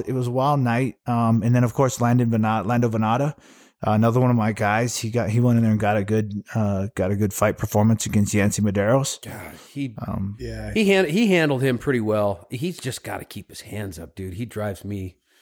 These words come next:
Speaker 1: i-, if you notice this fight compared to other fights, some people are like, "Oh, well, there was, it was, he won handily. It was a, a technical,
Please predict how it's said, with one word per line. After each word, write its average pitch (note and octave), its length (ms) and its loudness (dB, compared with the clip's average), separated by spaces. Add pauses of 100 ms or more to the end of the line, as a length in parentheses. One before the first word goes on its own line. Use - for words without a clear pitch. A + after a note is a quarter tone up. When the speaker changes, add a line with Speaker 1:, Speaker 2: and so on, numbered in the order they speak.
(460)
Speaker 1:
i-, F#3+ 160 0
if F#3 160 2
you F#3+ 120 6
notice G#3+ 300 2
this E3 180 2
fight D3+ 260 0
compared C3+ 280 2
to A#2+ 80 4
other A2+ 140 2
fights, G2+ 540 -2
some - 160 0
people C3 220 0
are B2 40 4
like, A2 180 2
"Oh, F#3+ 160 2
well, D#3 100 2
there C3+ 100 4
was, C#3 260 4
it D3+ 40 0
was, A#2+ 320 2
he B2 160 -2
won C#3 320 2
handily. C3 640 2 (320)
It A#2+ 60 2
was G#2+ 180 2
a, F#2+ 180 0
a A#2+ 140 0
technical, C#3+ 720 -2